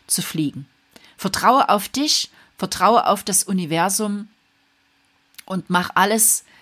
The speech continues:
in deinem eigenen Tempo. Ich möchte dich nur wirklich am Ende nochmal auffordern, geh raus aus einer Opferrolle, aus dieser Schwere, aus diesem Drama,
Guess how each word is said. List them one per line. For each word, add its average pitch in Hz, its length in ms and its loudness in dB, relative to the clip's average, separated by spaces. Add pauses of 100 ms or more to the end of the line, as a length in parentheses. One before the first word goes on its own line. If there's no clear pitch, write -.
(100)
in 165 100 -8
deinem 165 320 0
eigenen 165 420 0
Tempo. 143 480 -8 (500)
Ich - 120 -6
möchte 175 280 0
dich 160 160 -2
nur 190 460 2
wirklich 202 340 -2
am 165 100 -4
Ende 185 220 0
nochmal 175 320 -4
auffordern, 160 720 -4 (440)
geh 190 180 2
raus 214 580 2 (320)
aus 190 260 -2
einer 175 300 -6
Opferrolle, 202 800 -2 (180)
aus 160 220 -4
dieser 156 240 -4
Schwere, 202 720 0 (220)
aus 214 240 -6
diesem 151 340 -8
Drama, 220 720 2